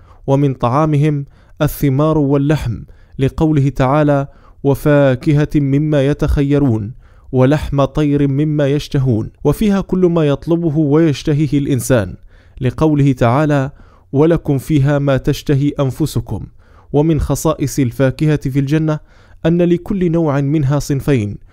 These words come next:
وكل صنف له ميزاته وخصائصه التي تختلف عن الصنف الآخر، وأنها تأتي إلى صاحبها وتقترب منه دون الحاجة إلى شرائها أو جلبها، فتكون مذللة لهم. ومما يميز طعام الجنة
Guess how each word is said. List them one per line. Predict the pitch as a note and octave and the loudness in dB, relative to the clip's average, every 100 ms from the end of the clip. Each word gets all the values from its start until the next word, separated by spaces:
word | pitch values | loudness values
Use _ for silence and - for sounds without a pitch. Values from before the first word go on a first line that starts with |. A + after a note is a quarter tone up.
| - | -8
وكل | D3+ D3 G#3 G3 | -2 0 2 2
صنف | E3 F3+ E3 | 2 0 2
له | D#3+ D#3 D3 | 2 2 2
ميزاته | D#3 C#3+ A#2+ D#3 - C3+ | 2 2 2 0 0 0
وخصائصه | C#3 C#3+ - D3 D#3 - C#3 C#3+ C#3 | 2 0 0 -2 -2 -2 -2 0 0
التي | C#3+ C#3+ C#3+ | 0 0 0
تختلف | B2+ C#3 - D#3 C#3+ - | 0 -2 0 0 0 0
عن | B2 D3 | 0 0
الصنف | D3 - D3 B2 | -2 -2 -4 -2
الآخر، | C3+ C3 - G2 - - - - - | 0 0 -2 -6 -10 -16 -20 -20 -2
وأنها | B2+ C#3 D#3 D3 C#3+ C#3+ | -2 2 2 2 2 2
تأتي | A#2+ E3 - - D3+ D#3 | 0 -2 -4 -2 -2 0
إلى | C#3+ B2+ | 0 0
صاحبها | - B2+ D3+ D3 C#3+ D3+ C#3+ - - - | 0 -2 0 0 0 0 -4 -14 -20 -4
وتقترب | C3+ B2+ C#3+ - - F#3 E3+ D3+ | 0 2 0 -2 -2 2 2 2
منه | D#3 C#3 C#3 | 0 0 2
دون | D3+ D#3+ | 2 2
الحاجة | C3 A#2 D3+ D#3+ D3+ D3+ | 0 0 -2 0 -2 -4
إلى | D3+ D3+ C3 | -2 0 0
شرائها | - D3 D3 D3 C#3 C#3 - - - - | 0 0 0 0 0 0 -6 -20 -16 -2
أو | D#3 | 0
جلبها، | C#3 C#3+ C3 A2+ G#2 - - - | 2 2 4 2 0 -8 -16 -20
فتكون | - E3 F3 E3 G#3 G3+ | -4 -2 0 -2 0 0
مذللة | F3 C#3 D3 C#3 F3 D#3+ | 0 2 2 2 0 0
لهم. | E3 D#3+ B2+ A2 - - - - - | 0 2 2 0 -4 -16 -20 -12 -2
ومما | C3+ E3 F#3 F3 | 2 2 2 2
يميز | D3 C#3 D#3+ E3 D3 | 2 2 2 2 0
طعام | - B2 C3+ D3+ | 0 -2 0 0
الجنة | C#3 C#3+ E3 | 0 0 0